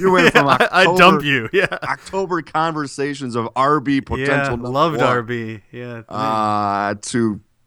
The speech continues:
Speaker 1: out of the rankings to, uh, whatever. But no, I mean, Morgan Park, R B, the matchup itself, I don't, I don't like. I
Speaker 2: Well,
Speaker 1: don't, I
Speaker 2: you've
Speaker 1: don't
Speaker 2: got R B in their Super Bowl and Morgan Park with a meaningless game sandwiched in between two huge.
Speaker 1: Yeah,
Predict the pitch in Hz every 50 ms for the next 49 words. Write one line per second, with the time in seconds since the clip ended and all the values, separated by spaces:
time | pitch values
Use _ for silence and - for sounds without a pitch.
0 | _ _ _ - - - 123 156 170 165 143 139 131 123 123 120 117 110 - 113
1 | 117 117 117 117 - - 110 107 104 104 98 95 92 92 _ _ _ _ _ _
2 | _ 98 104 104 98 92 85 87 92 90 82 78 78 76 - - 113 101 95 -
3 | _ _ _ _ _ _ _ _ _ - 113 82 73 92 - 117 113 107 107 135
4 | 170 196 226 220 214 160 - - 160 151 143 135 - _ - 113 127 139 139 127
5 | 107 104 120 123 127 127 131 147 147 147 _ _ _ _ _ _ _ _ _ _
6 | _ _ _ _ _ 107 101 95 101 101 98 104 113 131 139 - - 135 - -
7 | 98 87 - - - - 90 101 113 120 120 - - - 95 98 98 92 87 -
8 | - - _ _ _ _ _ - 92 85 - - - 85 85 85 - - - -
9 | - 110 - 196 202 202 214 185 180 196 180 156 175 196 180 156 180 196 196 180
10 | 165 151 160 220 147 127 - - 214 233 185 170 143 123 127 117 113 117 131 143
11 | - 139 143 147 151 170 175 165 160 - - 170 170 175 - - 139 139 131 135
12 | 151 160 170 160 151 147 - - 156 160 156 151 - - 151 151 147 135 139 -
13 | - 147 147 135 135 - - 151 143 139 127 - 151 139 127 147 147 123 113 104
14 | 101 92